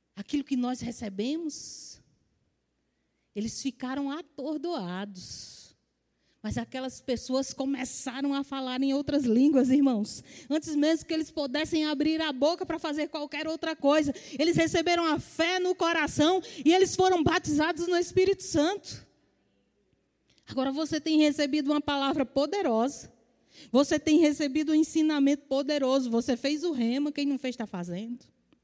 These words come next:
Se você que está assistindo aí no Zoom não fez, venha fazer. Ah, ano que vem.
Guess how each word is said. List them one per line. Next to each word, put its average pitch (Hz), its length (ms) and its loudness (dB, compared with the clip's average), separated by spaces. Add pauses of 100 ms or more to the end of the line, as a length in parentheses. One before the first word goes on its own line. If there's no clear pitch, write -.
(1040)
Se - 140 -12
você 247 340 -6
que - 80 -12
está 247 200 -6
assistindo 240 360 -4
aí 240 100 -2
no 233 140 0
Zoom 220 200 0
não 254 200 0
fez, 226 300 -2
venha 233 180 -4
fazer. 185 500 -4 (2000)
Ah, 269 320 0
ano 247 180 0
que 285 140 4
vem. 214 340 2